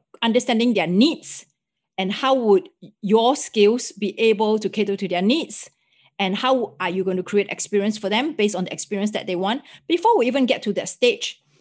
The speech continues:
you want to be able to make sure that you qualify them. So I cannot, I cannot stress how important it is that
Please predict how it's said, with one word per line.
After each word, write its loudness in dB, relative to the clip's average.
you 2
want -2
to 0
be -2
able 2
to 2
make 2
sure -2
that 2
you 0
qualify 0
them. 0
So -2
I -2
cannot, -4
I 0
cannot -2
stress -4
how -2
important 0
it -2
is 0
that -4